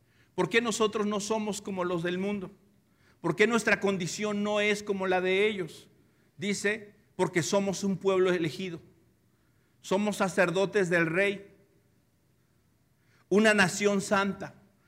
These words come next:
posesión exclusiva de Dios. Por eso pueden mostrar a otros la bondad de Dios, pues Él nos ha llamado a salir de la oscuridad y entrar en su luz maravillosa". Fíjate,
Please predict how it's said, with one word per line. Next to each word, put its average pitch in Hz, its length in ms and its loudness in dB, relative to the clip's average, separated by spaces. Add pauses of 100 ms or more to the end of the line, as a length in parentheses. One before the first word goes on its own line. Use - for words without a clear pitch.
(240)
posesión 214 640 2
exclusiva 208 720 2
de 185 160 2
Dios. 196 560 -6 (500)
Por 202 180 6
eso 233 300 4
pueden 226 380 8
mostrar 214 460 4
a 208 100 8
otros 220 480 6
la 196 120 8
bondad 185 380 4
de 196 140 4
Dios, 202 540 -2 (340)
pues 196 260 6
Él 226 200 8
nos 226 240 2
ha 220 80 6
llamado 214 760 6
a 165 120 0
salir 214 500 6
de 226 120 4
la 202 100 8
oscuridad 190 720 0 (460)
y 190 140 8
entrar 214 680 4 (260)
en 185 160 4
su 202 220 2
luz 196 320 2
maravillosa". 165 680 -2 (720)
Fíjate, 233 480 0